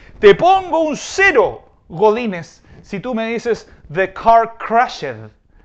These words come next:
No, no, no, es crashed. A ver. Crashed. Again, please. Crashed.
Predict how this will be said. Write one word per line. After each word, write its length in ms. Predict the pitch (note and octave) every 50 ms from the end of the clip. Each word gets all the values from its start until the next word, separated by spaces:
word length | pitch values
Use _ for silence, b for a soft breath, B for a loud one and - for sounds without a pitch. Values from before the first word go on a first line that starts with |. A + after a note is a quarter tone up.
| _ - - -
No, 440 | F3 A#3 E4 F#4 F#4 F#4+ F#4+ F#4+
no, 200 | F#4 F#4 F#4+ F#4+
no, 480 | F#4+ F#4 G4 F#4+ D#4+ G#3+ D#3 A#2+ - b b b b -
es 280 | A3+ C4 A3+ - - - - _ _ - - - - - - -
crashed. 800 | - - - A3 A3+ A3+ - - - - - - - - - - - - _ _ _ _ _ _ _ _ _ _ _ _ _ _ _ _ _ _ _ _ -
A 80 | A#2+
ver. 260 | C3 F#3 G#3 _ _ _ _ _ _ _ _ _ _ - - - - _ _ - - _ _ - - - - - _ - _ _ _ - - - _ - - -
Crashed. 680 | - - - G3+ G#3+ G3+ F3 - - - - - - - - _ _ _ _ _ _ _ _ _ _ _ _ _ _ _ _ _ _ _ _ _ _ _ - - - _ _ _ _ _ _ _ _ _ _ _ _ _ _ - - - _ _ _ _ -
Again, 340 | D3+ C3+ G3+ G3 E3 C#3+ A#2
please. 360 | - D#3 A2 G#2+ _ _ _ _ _ _ _ _ _ _ _ _ _ -
Crashed. 880 | - - - F#3 G#3 F#3 E3+ C#3 A#2+ - - - - - - - _